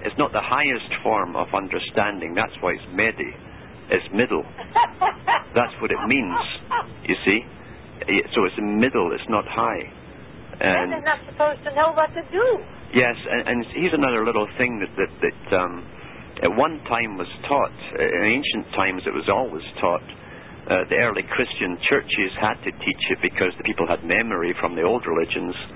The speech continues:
Speaker 1: and then they gradually did away with it. But, um, in all the ancient mystery religions,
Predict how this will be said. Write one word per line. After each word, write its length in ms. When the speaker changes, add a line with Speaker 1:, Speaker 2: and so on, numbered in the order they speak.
Speaker 1:
and 140
then 100
they 140
gradually 420
did 160
away 300
with 180
it. 80
But, 180
um, 440
in 160
all 120
the 120
ancient 840
mystery 400
religions, 640